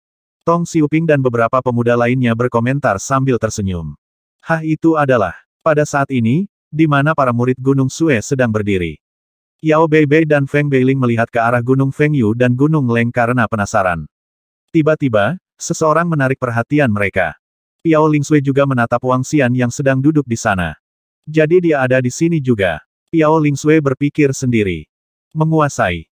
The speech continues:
Tuan yang tampan itu." Yao Beibei dan Feng Beiling tidak menyadari bahwa Wang Xian adalah Raja Naga.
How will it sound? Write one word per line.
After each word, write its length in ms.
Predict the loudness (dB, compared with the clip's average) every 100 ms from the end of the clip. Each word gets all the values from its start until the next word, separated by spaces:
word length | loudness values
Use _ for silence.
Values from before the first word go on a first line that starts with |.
| _
Tuan 320 | 0 2 2
yang 160 | 0 0
tampan 320 | -2 -2 -2
itu." 400 | -4 -4 -4 -6 -12 _
Yao 240 | 0 2 2
Beibei 320 | 2 4 2
dan 240 | 2 0 0
Feng 240 | 0 2
Beiling 240 | 2 2
tidak 240 | 0 0 0
menyadari 400 | 0 0 0 0
bahwa 240 | 0 2 2
Wang 240 | 0 -2
Xian 320 | 0 0 0 0
adalah 320 | 0 0 0
Raja 320 | -2 -2 0
Naga. 400 | 0 -2 -4